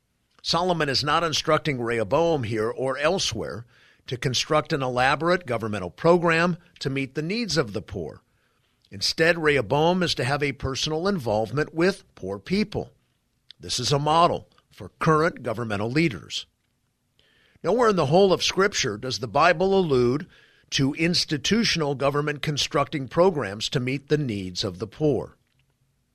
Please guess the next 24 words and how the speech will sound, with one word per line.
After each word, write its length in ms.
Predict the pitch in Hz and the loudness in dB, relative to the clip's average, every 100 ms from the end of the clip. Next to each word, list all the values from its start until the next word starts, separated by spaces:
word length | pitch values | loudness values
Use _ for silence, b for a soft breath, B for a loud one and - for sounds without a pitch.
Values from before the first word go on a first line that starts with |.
| _ _ _ _ - | _ _ _ _ -10
While 180 | 104 113 | -6 -4
Scripture 480 | - 175 - 156 | 0 0 0 -4
does 260 | 123 127 117 | -2 -4 -2
not 260 | 139 156 - | 0 -2 2
prohibit 640 | 214 175 135 123 160 - | 2 4 2 0 -2 -2
government 420 | 117 123 131 - | -8 -8 -12 -10
programs 580 | - 160 151 151 147 - | 2 2 4 0 0 -2
to 100 | 135 | 0
help 260 | 135 226 - | 2 0 0
the 100 | 175 | -2
poor, 420 | 120 80 65 127 b b b b b - | -2 -6 -8 -12 b b b b b -6
it 300 | 156 120 117 | -4 -4 2
does 340 | 170 226 208 | 4 4 4
instruct 580 | 226 - - 139 139 156 | 0 0 0 0 0 -2
on 140 | 127 | -4
personal 500 | 123 147 143 151 123 | -4 -2 0 -2 -4
involvement 600 | 123 104 139 156 123 113 | -4 0 2 2 -2 -8
per 160 | - 135 | -6 -4
nineteen 460 | 120 139 117 127 | -2 -2 -2 -4
seventeen 720 | 110 160 170 170 - 104 90 110 b b b - | 0 2 2 0 -2 -4 -6 -10 b b b -8
to 140 | 147 | -6
help 380 | 123 185 240 - | 2 2 2 -2
the 100 | 131 | -10
poor. 380 | - 95 - | -6 -8 -8